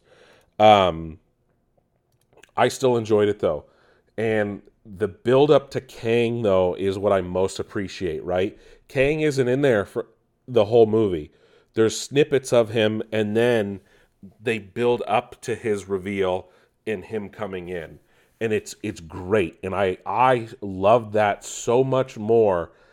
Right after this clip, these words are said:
It, it's like the old Godzilla movies, right? Where, like, Godzilla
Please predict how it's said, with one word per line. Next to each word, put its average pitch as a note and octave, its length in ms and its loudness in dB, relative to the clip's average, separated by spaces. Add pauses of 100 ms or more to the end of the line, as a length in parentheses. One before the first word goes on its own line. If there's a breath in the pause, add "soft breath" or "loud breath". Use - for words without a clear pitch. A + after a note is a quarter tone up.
(320 soft breath)
It, C3+ 180 0
it's B2 220 -2
like C3+ 140 -4
the C3 100 0
old A#2+ 200 4
Godzilla G#2+ 480 2
movies, F2 380 -4
right? G2 340 -2 (340 soft breath)
Where, G#2+ 160 2
like, G2 240 0
Godzilla A2+ 580 2